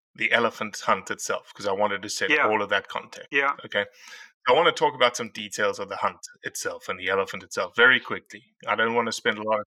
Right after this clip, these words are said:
Speaker 1: time on it. Go ahead.
Speaker 2: Um, okay, yeah,
Speaker 1: So I don't
Speaker 2: Robert,
Speaker 1: wanna
Speaker 2: shoot.
Speaker 1: spend much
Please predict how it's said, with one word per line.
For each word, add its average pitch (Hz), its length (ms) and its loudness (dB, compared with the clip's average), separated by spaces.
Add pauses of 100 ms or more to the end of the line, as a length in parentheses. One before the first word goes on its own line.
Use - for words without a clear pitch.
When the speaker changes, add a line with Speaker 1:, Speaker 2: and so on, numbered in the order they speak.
Speaker 1:
time 117 160 4
on 131 100 2
it. 147 100 4 (440)
Go 123 80 6
ahead. 107 240 0 (240)
Speaker 2:
Um, 175 320 0 (120)
okay, 185 260 0
yeah, 170 200 4
Speaker 1:
So 175 120 10
I 156 40 10
don't 156 80 10
Speaker 2:
Robert, 196 120 8
Speaker 1:
wanna 196 160 4
Speaker 2:
shoot. - 60 -4
Speaker 1:
spend 170 200 6
much 165 180 4